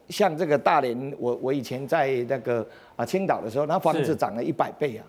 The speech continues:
Speaker 2: 对。
Speaker 1: 你能想过台湾的房子涨一百倍吗？早就被打死了。
Speaker 2: 这可以讲吗？就是这个合同发机的时候。
Speaker 1: 啊，没有，那个时候我，
Speaker 2: 啊。
Speaker 1: 我去跟青岛海尔合作的时候，那时候一平米呢，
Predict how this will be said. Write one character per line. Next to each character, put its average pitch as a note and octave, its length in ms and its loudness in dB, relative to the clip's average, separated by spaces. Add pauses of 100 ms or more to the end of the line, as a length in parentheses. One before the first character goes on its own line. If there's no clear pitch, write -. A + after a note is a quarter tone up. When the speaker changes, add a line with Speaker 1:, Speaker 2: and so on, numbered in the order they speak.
(140)
Speaker 2:
对。 C3 280 4
Speaker 1:
你 E3 120 0
能 F#3+ 140 0
想 D3+ 260 2
过 D#3 280 4
台 D3+ 260 2
湾 F3 140 2
的 D#3+ 100 2
房 C3 180 0
子 C3+ 140 -6
涨 A#2+ 180 -2
一 D#3 80 0
百 C3+ 140 0
倍 C#3 180 0
吗？ C3 140 -6
早 - 160 -2
就 E3+ 100 -2
被 D3 140 4
打 - 60 -2
死 B3 40 4
了。 F#3+ 40 4
Speaker 2:
这 F#3 80 2
可 - 20 6
以 F#3+ 40 2
讲 C#3 200 0
吗？ B2 140 0
就 E3+ 120 0
是 E3+ 580 2
这 D3+ 140 -8
个 C#3+ 120 0
合 C#3+ 120 2
同 C#3 200 2
发 D3+ 240 4
机 D3+ 200 -4
的 C3+ 80 0
时 A2+ 220 -6
候。 A#2 220 4
Speaker 1:
啊， A3 80 6
没 B3 140 6
有， G#3+ 120 6
那 A#3+ 140 6
个 A3+ 100 2
时 D#3 80 4
候 A3 240 6
我， D#3 100 6
Speaker 2:
啊。 C#3+ 140 4
Speaker 1:
我 D3+ 100 4
去 F3+ 280 2
跟 F#3+ 480 2
青 G3+ 200 0
岛 C3+ 140 4
海 B2+ 160 4
尔 C#3+ 80 6
合 C3+ 160 0
作 D#3+ 180 2
的 B2+ 120 2
时 D3 100 -6
候， C#3+ 80 0
那 E3 140 2
时 E3 100 0
候 C#3+ 120 4 (360)
一 A#3+ 80 4
平 E3 420 2
米 B2 260 0
呢， A2+ 140 -4